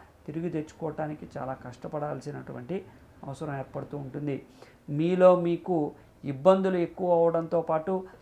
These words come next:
మిమ్మల్ని మీరు కరెక్ట్ చేసుకోవడానికి ఈ ప్రతిసారి కూడా ప్రయత్నం చేస్తూ ఉంటారు. ప్రతిరోజు కూడా చేసేటువంటి కార్యక్రమాల్లో కూడా మార్పులు చేర్పులు జరిగి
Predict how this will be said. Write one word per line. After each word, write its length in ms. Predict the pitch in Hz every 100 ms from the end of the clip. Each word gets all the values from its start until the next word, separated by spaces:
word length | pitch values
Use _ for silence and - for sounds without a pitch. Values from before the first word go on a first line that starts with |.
| -
మిమ్మల్ని 420 | 151 165 170 170
మీరు 220 | 165 165 - -
కరెక్ట్ 320 | 190 190 190
చేసుకోవడానికి 920 | 180 175 185 170 165 165 175 175 147 - - _ -
ఈ 360 | 156 151 - - _ - 175
ప్రతిసారి 840 | 170 - 214 185 - 175 185 190
కూడా 240 | 180 170
ప్రయత్నం 480 | 156 151 156 170 165
చేస్తూ 300 | 160 160 165
ఉంటారు. 460 | 156 160 156 139 - - - _ _ _ _ _ _ _ -
ప్రతిరోజు 520 | 151 156 196 196 180 190
కూడా 460 | 185 175 165 - - - _ 190
చేసేటువంటి 580 | 180 180 180 170 156
కార్యక్రమాల్లో 800 | - 151 170 170 170 165 160 160
కూడా 240 | 156 151 147
మార్పులు 600 | 143 151 165 170 165 156 156
చేర్పులు 360 | 147 151 151
జరిగి 580 | 143 143 147 170 143 135